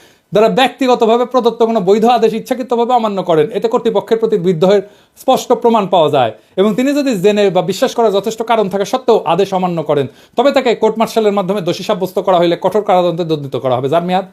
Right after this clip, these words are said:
চোদ্দ বছর পর্যন্ত হইতে পারে, অথবা এই আইনে উল্লেখিত যে কোনো লঘু শাস্তি প্রদান করা যেতে পারে।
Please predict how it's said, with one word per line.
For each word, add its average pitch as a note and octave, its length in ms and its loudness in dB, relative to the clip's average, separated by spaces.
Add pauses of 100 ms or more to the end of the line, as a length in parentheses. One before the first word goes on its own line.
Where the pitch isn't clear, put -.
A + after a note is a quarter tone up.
(100)
চোদ্দ G#3 200 -2
বছর E3+ 240 0
পর্যন্ত E3+ 320 -4
হইতে B2+ 180 -2
পারে, G#2 160 -6 (320)
অথবা D4 300 2
এই C4 80 2
আইনে F3+ 320 0 (220)
উল্লেখিত A#3 360 0
যে G3 120 -2
কোনো G3 160 -6
লঘু F3 260 0
শাস্তি F3+ 240 -6
প্রদান D#3 260 -6
করা A2 160 -6
যেতে G2 200 -12
পারে। - 180 -20